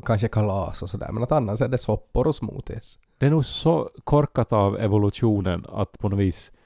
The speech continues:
Speaker 2: att just vara så här effektiv med material i luftstrupen.
Speaker 1: Mm.
Speaker 2: Att, att det som, där som både luften som man lever på och maten man lever på
Speaker 1: Mm.
Speaker 2: ska samsas om samma
Speaker 1: Ja.
Speaker 2: utrymme.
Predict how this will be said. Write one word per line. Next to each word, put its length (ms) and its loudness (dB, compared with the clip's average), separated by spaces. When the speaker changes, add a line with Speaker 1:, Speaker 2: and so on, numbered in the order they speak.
Speaker 2:
att 200 -2
just 300 2
vara 220 4
så 100 2
här 360 4
effektiv 720 2
med 160 4
material 680 4
i 100 4
luftstrupen. 920 4
Speaker 1:
Mm. 380 -2
Speaker 2:
Att, 180 -2
att 160 -2
det 120 6
som, 360 2
där 280 6
som 220 2
både 180 6
luften 640 4
som 180 0
man 200 2
lever 340 4
på 240 2
och 220 0
maten 580 4
man 160 0
lever 300 2
på 360 0
Speaker 1:
Mm. 260 2
Speaker 2:
ska 120 2
samsas 520 2
om 160 0
samma 280 2
Speaker 1:
Ja. 100 6
Speaker 2:
utrymme. 420 -4